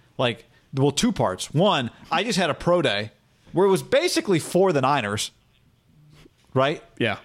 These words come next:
Speaker 1: I,
Speaker 2: it was.
Speaker 1: I had a pro
Speaker 2: Yeah.
Speaker 1: day for the Niners, and they made me feel pr-, I came out of it thinking, like, "They like me." So then they said no.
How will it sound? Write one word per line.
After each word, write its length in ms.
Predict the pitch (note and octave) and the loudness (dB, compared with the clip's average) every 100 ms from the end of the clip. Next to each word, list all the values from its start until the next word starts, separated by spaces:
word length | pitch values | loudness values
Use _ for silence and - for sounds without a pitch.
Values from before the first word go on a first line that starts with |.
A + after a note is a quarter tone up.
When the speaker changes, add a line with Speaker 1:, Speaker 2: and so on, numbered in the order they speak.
| _ - | _ -4
Speaker 1:
I, 100 | G#3 | 0
Speaker 2:
it 60 | |
was. 240 | E3+ C#3 F#3 | 2 2 0
Speaker 1:
I 40 | |
had 100 | A#3+ | 0
a 40 | |
pro 120 | - G#3+ | 0 0
Speaker 2:
Yeah. 60 | |
Speaker 1:
day 80 | F#3 | 0
for 340 | - - G3+ | -4 0 2
the 80 | G#3+ | 4
Niners, 440 | F#3 D#3+ A2+ B2+ - _ _ - - - | 2 0 -2 -8 -14 _ _ -20 -20 -8
and 100 | E3+ | -2
they 100 | F3+ | -2
made 200 | B3+ B3 | 0 0
me 80 | G3 | 0
feel 160 | E3+ E3+ | 0 0
pr-, 160 | G3+ | 0
I 100 | F3 | -2
came 220 | F#3+ A3+ G3 | -2 -2 0
out 100 | G#3 | 0
of 60 | |
it 20 | |
thinking, 200 | F3 F3 | 0 -2
like, 160 | D#3 A#2 - | -2 -4 -4
"They 160 | B2+ D#3+ | 0 2
like 340 | D#3+ F3+ F3+ | 2 2 -2
me." 340 | A3 B3 B3 - - _ _ - _ _ - - - _ | -2 0 0 -4 -14 _ _ -20 _ _ -20 -20 -20 _
So 120 | F#3 | 0
then 100 | A#3+ | 2
they 140 | A3+ A#3+ | 2 0
said 220 | G3 C3+ | 0 0
no. 320 | G#2+ A2+ C#3 | 0 -2 -4